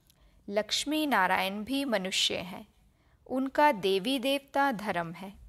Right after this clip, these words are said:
विष्णु को भी चार भुजाएं दी हैं, यह प्रवृत्ति मार्ग दिखाया है। भारत में शुरू से ही प्रवृत्ति मार्ग चला आता है,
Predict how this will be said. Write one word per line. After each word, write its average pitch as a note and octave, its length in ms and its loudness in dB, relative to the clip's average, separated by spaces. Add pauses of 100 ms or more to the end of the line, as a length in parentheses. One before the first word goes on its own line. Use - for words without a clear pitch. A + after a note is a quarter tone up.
(720)
विष्णु C4 540 0
को G#3 260 2
भी F#3+ 460 -8 (200)
चार A3 340 4
भुजाएं C4+ 600 0
दी F3 220 -6
हैं, F#3 380 -14 (400)
यह B3+ 320 0
प्रवृत्ति G#3+ 680 -2
मार्ग C#4 400 0
दिखाया F3+ 560 -2
है। F#3+ 340 -12 (600)
भारत G#3+ 540 2
में G#3+ 360 -2
शुरू C4 480 0
से D4+ 240 4
ही D4+ 220 0
प्रवृत्ति G#3+ 640 -2
मार्ग C4+ 400 0
चला G#3 420 0
आता - 420 0
है, G3 240 -10